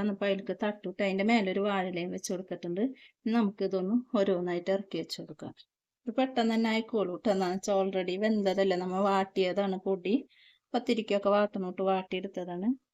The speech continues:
പിന്നെ ഇതിലുള്ള ഫില്ലിങ്ങും വെന്ത തന്നെയല്ലേ, അപ്പൊ പെട്ടെന്ന് തന്നെ ആയിക്കോളൂ.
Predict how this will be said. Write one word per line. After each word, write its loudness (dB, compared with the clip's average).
പിന്നെ 0
ഇതിലുള്ള 4
ഫില്ലിങ്ങും 8
വെന്ത 6
തന്നെയല്ലേ, -2
അപ്പൊ -14
പെട്ടെന്ന് 6
തന്നെ 8
ആയിക്കോളൂ. -4